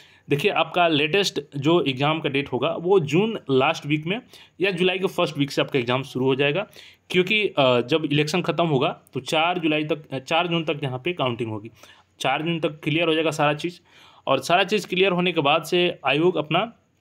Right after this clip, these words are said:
चूँकि, अ, सेंटर को लेकर के अभी से ही अपना तैयारी कर रही है, सारा प्रक्रिया चल रहा है एग्जाम को लेकर के। और जैसे ही इलेक्शन ख़त्म होगा तो सेंटर अलॉटमेंट कराने के बाद एक डेट आपको घोषित कर दिया जाएगा और एक महीने का समय दिया जाएगा आपको कि इतने तारीख से एग्जाम हो रहा है।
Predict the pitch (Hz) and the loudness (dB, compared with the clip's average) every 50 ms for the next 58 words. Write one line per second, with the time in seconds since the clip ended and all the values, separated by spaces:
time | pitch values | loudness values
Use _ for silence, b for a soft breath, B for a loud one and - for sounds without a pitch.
0 | _ _ _ _ _ - - _ _ - - - - 147 151 180 175 160 - - | _ _ _ _ _ -20 -20 _ _ -18 -10 -8 -6 -2 0 0 0 -2 -2 -2
1 | - 143 131 123 - 156 151 147 175 180 156 165 165 170 170 175 160 156 165 143 | 0 2 2 2 2 2 2 4 2 2 2 2 0 0 0 -2 0 0 0 0
2 | 143 143 156 151 156 147 147 156 151 151 156 143 147 147 135 127 139 143 - 139 | 0 0 0 0 2 2 2 2 2 0 -2 -2 -2 -2 -2 -2 -2 -2 -2 0
3 | 135 139 139 135 147 180 - B B B B B B B - 156 151 160 175 165 | 0 0 0 0 -2 -4 -6 B B B B B B B 0 2 2 4 4 2
4 | 175 165 151 151 156 156 156 151 151 160 147 147 147 143 139 139 131 120 135 127 | 2 0 0 0 0 0 0 0 0 0 0 2 2 0 0 -2 -2 -2 -2 -4
5 | 127 123 - 131 123 127 - 123 120 - 175 - B B B B B B 131 135 | -2 -2 -2 -2 -2 -2 -2 -4 -4 -6 -8 -10 B B B B B B -2 0
6 | 131 165 185 175 175 226 220 208 202 190 180 180 - 180 175 - 160 165 160 151 | 0 0 0 0 0 2 2 4 4 2 2 0 -2 -4 -4 -2 0 0 0 2
7 | 151 139 147 143 143 160 147 - 147 135 131 156 147 131 131 127 127 139 143 143 | 2 2 0 0 0 -2 -4 -2 -2 0 0 2 2 4 2 2 0 -2 -4 -4
8 | 143 139 123 127 127 127 120 120 151 190 208 - B B B B B B - 190 | -2 -2 0 0 0 0 0 0 0 0 -2 -6 B B B B B B -4 -2
9 | 170 156 139 165 196 202 - 170 147 156 185 170 143 135 131 - 160 143 - 151 | -2 0 0 0 0 2 0 0 2 2 2 2 2 0 -2 -2 -4 -2 0 0
10 | 131 127 139 139 135 139 135 156 196 196 202 180 180 180 185 175 170 170 156 151 | 0 0 0 0 0 0 0 0 0 0 0 0 0 0 0 -2 -2 -2 -2 -2
11 | 151 156 147 151 156 143 143 143 139 147 139 135 131 - - 214 - - 147 147 | -2 0 0 0 0 0 0 2 2 2 0 0 -2 -2 -4 -6 -6 -4 -4 -2
12 | 147 147 - 139 131 127 123 - 123 110 120 113 113 104 92 113 110 110 98 101 | -2 0 0 0 0 0 0 -4 -2 -2 -2 -2 -2 -4 -8 -12 -14 -12 -14 -14
13 | 104 120 | -16 -20